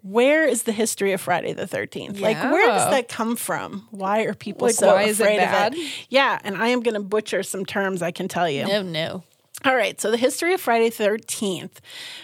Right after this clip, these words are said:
Speaker 1: Uh, first, let's look at the number thirteen, right?
Speaker 2: Right.
Speaker 1: So Western culture historically associates the number twelve with completion.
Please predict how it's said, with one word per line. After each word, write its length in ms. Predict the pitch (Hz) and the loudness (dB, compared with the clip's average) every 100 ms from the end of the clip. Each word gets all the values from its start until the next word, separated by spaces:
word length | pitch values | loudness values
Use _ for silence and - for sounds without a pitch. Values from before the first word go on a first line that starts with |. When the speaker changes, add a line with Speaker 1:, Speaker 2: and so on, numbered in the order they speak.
| - | -4
Speaker 1:
Uh, 200 | 202 190 | 0 0
first, 460 | 160 - 254 233 - | -2 0 0 0 -4
let's 160 | 208 | -4
look 140 | 214 202 | -4 -4
at 80 | 196 | -4
the 60 | |
number 240 | 196 180 175 | -4 -4 -6
thirteen, 540 | - 175 - - - - _ | -6 -8 -10 -14 -16 -20 _
right? 320 | - 175 220 - | -4 -2 -2 -4
Speaker 2:
Right. 320 | 240 202 - - - - - | -2 0 0 -4 -16 -20 -20
Speaker 1:
So 220 | - - 247 | -2 2 4
Western 400 | 247 254 294 269 | 4 2 -2 0
culture 340 | 247 214 220 | 0 0 -2
historically 800 | 196 214 - 233 220 220 240 220 | -4 -4 -2 0 0 0 0 0
associates 840 | 208 - 208 208 - 202 196 - | 0 -2 0 -2 -2 -2 -2 -4
the 120 | - | -6
number 340 | 196 190 185 180 | -6 -6 -6 -8
twelve 720 | - - 180 170 247 311 - | -10 -4 0 4 4 2 -4
with 220 | 208 214 | -8 -8
completion. 800 | - 185 185 - 180 - 80 67 | -8 -10 -10 -10 -6 -6 -6 -10